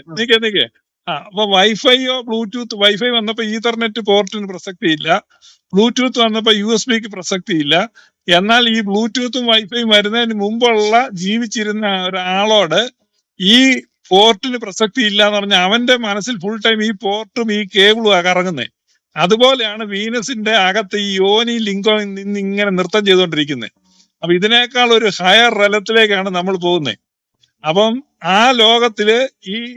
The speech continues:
Speaker 2: അണ്ടി, ഉണ്ട, കുന്തം, കുടച്ചക്രമൊന്നും ഇല്ല. വീനസ്, മനസ്സിലായോ? ഇതൊക്കെ ഈ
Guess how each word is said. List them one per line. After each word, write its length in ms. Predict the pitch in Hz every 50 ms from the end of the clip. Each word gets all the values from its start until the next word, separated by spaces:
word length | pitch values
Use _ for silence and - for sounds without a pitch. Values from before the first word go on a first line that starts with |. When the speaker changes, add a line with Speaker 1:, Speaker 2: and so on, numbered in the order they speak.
| 220 220 220 190 180
Speaker 2:
അണ്ടി, 300 | 190 202 220 240 233 226
ഉണ്ട, 300 | 208 208 202 214 214 233
കുന്തം, 480 | 233 226 208 190 190 196 220 226 196
കുടച്ചക്രമൊന്നും 600 | 202 196 196 180 214 208 214 208 208 208 202 185
ഇല്ല. 320 | 175 185 185 175 143 - _ _ _ _ _ _ _
വീനസ്, 260 | 185 196 208 220 214 214
മനസ്സിലായോ? 560 | 202 202 196 226 208 170 147 127 110 104 -
ഇതൊക്കെ 280 | 180 156 208 208 - 220
ഈ 120 | 226 220